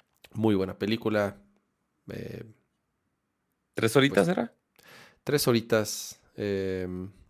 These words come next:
Speaker 1: entonces, eh,
Speaker 2: Vayan
Speaker 1: está,
Speaker 2: al baño antes.
Speaker 1: está chida. Eh, se las recomiendo. Y vi Slam Dunk, por fin, en el cine.
Speaker 2: Ujú.
Speaker 1: Me fascinó,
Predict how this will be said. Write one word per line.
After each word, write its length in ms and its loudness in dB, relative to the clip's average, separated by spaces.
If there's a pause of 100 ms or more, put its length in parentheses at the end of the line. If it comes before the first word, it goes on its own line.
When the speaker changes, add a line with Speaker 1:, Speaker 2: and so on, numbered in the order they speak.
(840)
Speaker 1:
entonces, 760 -6
eh, 200 -4
Speaker 2:
Vayan 220 8
Speaker 1:
está, 100 6
Speaker 2:
al 80 2
baño 220 4
antes. 440 -8 (220)
Speaker 1:
está 220 -4
chida. 300 0 (400)
Eh, 680 -2
se 160 -8
las 140 -8
recomiendo. 560 -6 (800)
Y 80 -6
vi 640 2
Slam 300 2
Dunk, 280 0 (1040)
por 140 -2
fin, 240 0 (300)
en 140 -8
el 80 -6
cine. 320 0
Speaker 2:
Ujú. 200 -2 (460)
Speaker 1:
Me 200 -2
fascinó, 800 -6